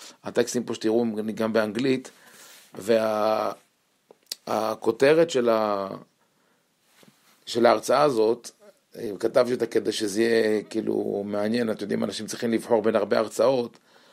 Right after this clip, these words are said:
אה, הרבנים לא מתאפרים, ואלוהים מבין את שפת הסימנים, כן? אבל באמת, ה-, הרעיון של ה-, של ההרצאה הזאת, של ה-, של המהלך הזה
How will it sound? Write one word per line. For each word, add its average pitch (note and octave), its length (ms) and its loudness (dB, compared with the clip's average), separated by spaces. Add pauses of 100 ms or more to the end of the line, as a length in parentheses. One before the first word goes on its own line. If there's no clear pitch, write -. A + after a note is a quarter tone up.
(500)
אה, G#2+ 840 2 (260)
הרבנים A2+ 840 0
לא C#3+ 100 2
מתאפרים, D3 680 0 (120)
ואלוהים A#2 800 2
מבין B2 320 0
את A#2 80 -2
שפת - 260 -4
הסימנים, G2+ 560 -6 (360)
כן? B2+ 220 0 (680)
אבל G#2+ 180 2
באמת, C#3+ 440 2
ה-, A#2 600 2 (540)
הרעיון A#2 600 4
של C3 240 2
ה-, G#2+ 420 2 (2000)
של A#2+ 180 -2
ההרצאה B2+ 400 4
הזאת, C3+ 320 4
של G#2+ 160 0
ה-, G#2+ 60 2
של A2 260 0
המהלך A2 440 2
הזה G#2+ 380 0